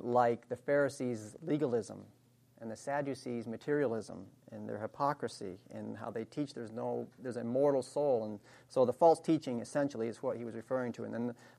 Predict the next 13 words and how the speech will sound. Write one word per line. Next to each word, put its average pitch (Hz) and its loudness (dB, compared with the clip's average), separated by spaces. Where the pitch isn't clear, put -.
the 123 0
leaven 143 8
of 120 4
Herod 147 10
is 117 2
also 139 6
mentioned 120 -2
in 113 -2
Matthew, 120 -2
which 127 -6
refers 123 0
to 123 -4
immorality. 120 -2